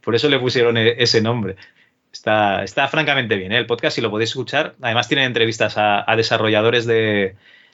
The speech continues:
de, de navegadores, ¿no? Tanto de Internet Explorer como de otros. Está muy, muy bien, la verdad.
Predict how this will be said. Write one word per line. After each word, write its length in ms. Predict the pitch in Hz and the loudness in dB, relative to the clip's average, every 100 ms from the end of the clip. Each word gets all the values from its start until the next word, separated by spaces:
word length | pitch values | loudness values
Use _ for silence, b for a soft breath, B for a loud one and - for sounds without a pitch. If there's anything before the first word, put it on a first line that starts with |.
| b | b
de, 400 | 98 101 90 92 | -2 0 2 0
de 120 | 104 | -2
navegadores, 720 | 101 90 92 87 110 127 110 117 | -2 -2 -2 0 0 2 0 0
¿no? 120 | 135 | 0
Tanto 300 | 107 101 101 | 0 2 2
de 180 | 101 98 | 2 0
Internet 320 | 98 98 98 | -2 -2 -4
Explorer 600 | - 101 135 151 135 139 | -6 -4 0 2 2 2
como 220 | 123 113 | 2 2
de 60 | 110 | 2
otros. 460 | 117 156 175 - b b | 2 0 -2 -6 b b
Está 280 | - 98 101 | -4 0 2
muy, 340 | 98 107 123 | 2 2 2
muy 160 | 107 92 | 2 -2
bien, 160 | 90 | -4
la 80 | 95 | -4
verdad. 320 | 98 104 104 | 0 0 -2